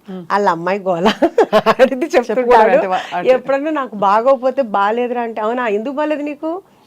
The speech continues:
Speaker 2: అంటుంటాడనమాట.
Speaker 1: మ్మ్.
Speaker 2: ఆడొక ఫన్నీ థింగో ఏమో తెలీదు, వా-, ఎంతసేపు వాడి దాన్ని చూసుకుంటా ఉంటాడు అనమాట అండి.
Speaker 1: మ్మ్.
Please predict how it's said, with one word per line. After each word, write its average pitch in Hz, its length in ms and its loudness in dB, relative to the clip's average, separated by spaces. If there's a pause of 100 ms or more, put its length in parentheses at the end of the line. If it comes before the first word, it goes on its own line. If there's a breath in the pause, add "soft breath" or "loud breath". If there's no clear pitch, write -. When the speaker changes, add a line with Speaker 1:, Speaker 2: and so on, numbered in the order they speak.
(100)
Speaker 2:
అంటుంటాడనమాట. 190 760 -2
Speaker 1:
మ్మ్. 156 420 -16
Speaker 2:
ఆడొక 214 420 -4
ఫన్నీ 214 340 -2
థింగో 247 340 -2
ఏమో 226 280 -2
తెలీదు, 214 400 -4
వా-, 233 320 -4
ఎంతసేపు 208 360 -4
వాడి 226 240 0
దాన్ని 196 240 -6
చూసుకుంటా 208 420 -4
ఉంటాడు 175 340 -4
అనమాట 208 560 -2
అండి. 214 240 -4
Speaker 1:
మ్మ్. 170 420 -12